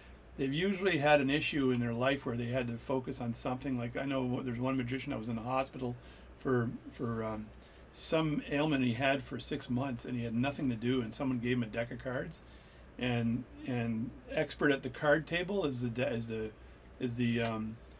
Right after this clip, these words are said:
book you wanna buy if you wanna start off figuring out how to cheat at cards or how to do card sleights and stuff. It's not a magician's book, it's actually a gambler's book, but a lot of magicians use the sleights that are in the book. And if you wanna learn how to take a deck here, let me see if I can do this,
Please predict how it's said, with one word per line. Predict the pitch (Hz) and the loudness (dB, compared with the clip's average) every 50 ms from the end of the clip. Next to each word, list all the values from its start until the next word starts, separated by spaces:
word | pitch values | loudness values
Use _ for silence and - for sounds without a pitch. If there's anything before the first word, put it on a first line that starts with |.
| - - - - - - 120 | -20 -20 -20 -18 -14 -6 0
book | 120 135 135 - - | 0 0 0 0 2
you | 147 127 120 | 2 4 4
wanna | 127 127 117 110 | 4 2 2 0
buy | 104 - 117 113 117 127 131 143 | 0 2 4 4 6 6 4 4
if | 139 123 - | 2 2 0
you | 135 120 | 0 -2
wanna | 120 117 110 | -2 -2 -4
start | - - - 127 123 123 117 | -6 -6 -4 -2 -2 0 0
off | 113 117 127 127 120 | 0 0 0 0 -2
figuring | - - - - - 139 127 127 120 | -8 -14 -10 -4 -2 0 0 0 0
out | 113 113 113 | 0 -2 -2
how | 123 120 | -2 -2
to | 113 101 | -4 -4
cheat | - - 143 131 123 123 | -6 -4 -2 -2 -2 -2
at | - - - | -4 -6 -6
cards | 131 123 131 143 143 127 120 | -6 -6 -6 -6 -6 -6 -6
or | 113 104 | -6 -6
how | 120 120 | -6 -6
to | 113 | -6
do | 107 117 117 117 110 - - - - - - - - | -6 -6 -6 -6 -6 -8 -12 -18 -20 -20 -20 -16 -8
card | - 151 139 139 135 | -2 0 0 0 0
sleights | - - 151 143 151 151 123 - | 0 0 0 0 0 -2 -4 -4
and | 151 127 | -4 -6
stuff. | 120 - - 147 165 160 - - | -6 -2 0 0 0 0 -2 -8
It's | - - - | -10 -6 -2
not | 139 139 160 | 0 0 2
a | 165 | 2
magician's | 160 160 139 139 147 156 156 - 151 120 113 | 0 -2 -4 -4 -6 -4 -4 -4 -4 -4 -4
book, | 123 117 113 - - | -4 -4 -4 -4 -6
it's | 127 117 131 | -6 -6 -4
actually | 123 127 123 - 131 | -6 -4 -4 -6 -6
a | 113 | -8
gambler's | 107 110 110 117 127 143 147 175 170 151 | -8 -8 -8 -6 -6 -6 -6 -8 -10 -12
book, | - - 90 95 - - | -10 -10 -10 -10 -8 -8
but | - 117 120 - - - - - - - | -10 -10 -10 -12 -16 -20 -20 -20 -10 -4
a | 131 | -2
lot | 123 123 135 139 | 0 2 4 4
of | 131 | 4
magicians | 131 127 120 131 131 127 - 143 123 117 120 | 2 2 2 2 0 0 0 -2 -2 0 0
use | 127 127 120 117 | 0 0 0 -2
the | 117 | -6
sleights | - - - 131 131 139 123 - - | -6 -6 -4 -4 -2 -4 -4 -4 -6
that | - 127 120 | -6 -4 -4
are | 120 117 | -4 -4
in | 117 120 | -2 -4
the | 117 107 | -4 -4
book. | 104 127 147 - - - - - - - - - - - | -4 -6 -6 -6 -10 -18 -20 -20 -20 -20 -20 -18 -12 -6
And | 143 123 123 123 | -4 -2 -2 -2
if | - - | -2 0
you | 143 120 | 0 2
wanna | 127 135 123 117 113 117 - - - - - - | 2 4 2 2 0 -2 -8 -14 -20 -18 -12 -6
learn | 151 139 139 131 | -4 -2 0 0
how | 131 | 0
to | 123 117 | 0 0
take | 110 - 143 127 123 | 0 0 -2 -2 0
a | 127 | -2
deck | 110 110 117 123 139 - - | -4 -2 -2 -2 -2 -2 -4
here, | - 160 160 160 | -8 -8 -8 -6
let | 147 120 | -6 -8
me | 127 | -10
see | - - 139 | -10 -12 -14
if | 123 - | -14 -14
I | - | -14
can | - - 139 | -12 -12 -12
do | - - 64 - | -12 -12 -12 -12
this, | - - - - | -12 -12 -14 -14